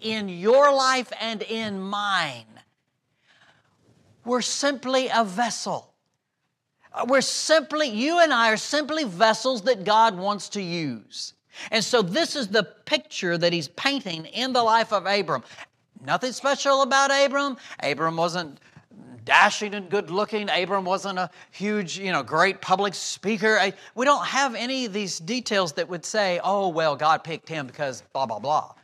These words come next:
You know, "Oh, he's so good look-, oh, well, he, look at it, I mean, that." No, no, no. Abram is Abram. And God says, "I'm gonna use you. I'm gonna bless you. I'm gonna,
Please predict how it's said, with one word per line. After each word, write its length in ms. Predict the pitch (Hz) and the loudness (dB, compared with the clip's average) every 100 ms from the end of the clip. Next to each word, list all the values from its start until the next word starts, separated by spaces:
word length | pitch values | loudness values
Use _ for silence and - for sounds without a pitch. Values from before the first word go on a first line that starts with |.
| _ | _
You 80 | 165 | -6
know, 80 | 139 | 0
"Oh, 160 | 165 135 | 0 0
he's 180 | 156 | -6
so 140 | - 147 | -6 -6
good 180 | 131 131 | -6 -8
look-, 160 | 147 143 | -6 -2
oh, 100 | 156 | -2
well, 160 | 135 | -2
he, 180 | 143 156 | -6 -8
look 220 | 156 160 | -8 -8
at 80 | 147 | -8
it, 60 | 143 | -8
I 120 | 139 | -8
mean, 220 | 135 135 | -8 -10
that." 140 | 135 _ _ _ _ | -12 _ _ _ _
No, 100 | 262 | -8
no, 100 | 240 | -6
no. 220 | 190 110 - _ - | -6 -8 -14 _ -2
Abram 480 | 214 262 214 165 143 _ | 0 2 0 -2 -10 _
is 140 | 156 151 | -8 -2
Abram. 400 | 269 180 110 - _ _ _ _ _ | 0 0 -6 -12 _ _ _ _ _
And 120 | - 156 | -6 4
God 220 | 170 160 | 4 4
says, 180 | 147 135 | -2 -6
"I'm 120 | 185 | -6
gonna 120 | 156 | -6
use 300 | 156 208 151 | -6 -6 -8
you. 80 | 131 | -8
I'm 60 | |
gonna 120 | 147 180 | -8 -6
bless 400 | 127 180 160 - | -2 -2 -2 -8
you. 160 | 120 | -6
I'm 120 | 147 | -6
gonna, 200 | 196 180 | -4 -4